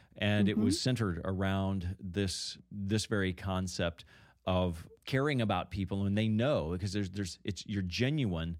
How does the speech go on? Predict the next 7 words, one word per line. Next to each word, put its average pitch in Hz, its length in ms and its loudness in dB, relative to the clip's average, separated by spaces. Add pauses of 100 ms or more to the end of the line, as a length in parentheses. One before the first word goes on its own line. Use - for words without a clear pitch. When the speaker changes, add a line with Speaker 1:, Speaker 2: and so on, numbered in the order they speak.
(160)
Speaker 1:
When 170 200 2
you're 135 140 0
genuine, 78 680 -4 (440)
they, 101 300 0
Speaker 2:
Yeah. 101 220 2 (340)
Speaker 1:
they 101 360 0 (640)
perceive 117 540 0